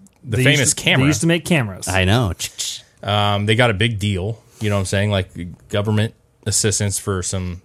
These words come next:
Speaker 1: funding. But there's some talk that, like, the reason that he's, now I haven't, I'm gonna be very clear that I haven't dived into this deeply, but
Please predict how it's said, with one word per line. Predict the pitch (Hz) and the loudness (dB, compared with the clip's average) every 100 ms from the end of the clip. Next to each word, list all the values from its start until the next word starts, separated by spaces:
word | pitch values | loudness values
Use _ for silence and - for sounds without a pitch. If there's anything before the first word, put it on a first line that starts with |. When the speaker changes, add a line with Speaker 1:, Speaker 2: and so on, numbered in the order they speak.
| - | -4
Speaker 1:
funding. | 113 110 92 | -2 -2 -2
But | 98 | -2
there's | 113 - | -2 0
some | 135 151 | 0 0
talk | 143 120 120 - | 0 2 2 0
that, | 98 | -2
like, | 104 90 - - - - - _ _ - | 0 -2 -6 -20 -12 -12 -12 _ _ -2
the | 113 | 0
reason | 117 135 127 127 | 4 4 4 4
that | 110 92 - - _ _ _ _ | 4 2 -4 -10 _ _ _ _
he's, | - 117 104 | -2 -2 0
now | 120 | 0
I | 117 | 2
haven't, | 127 95 | 2 0
I'm | 110 113 | -2 0
gonna | 104 | 0
be | 95 | -2
very | 90 92 | -4 -4
clear | 90 104 92 | -2 -2 -2
that | |
I | 85 | -2
haven't | 92 73 - 98 | -4 -6 -10 -4
dived | 101 101 98 | -2 0 0
into | 92 87 | -4 -6
this | 90 85 | -10 -8
deeply, | 101 117 123 87 67 - _ - | 0 4 4 2 -10 -14 _ 0
but | 117 104 | 2 2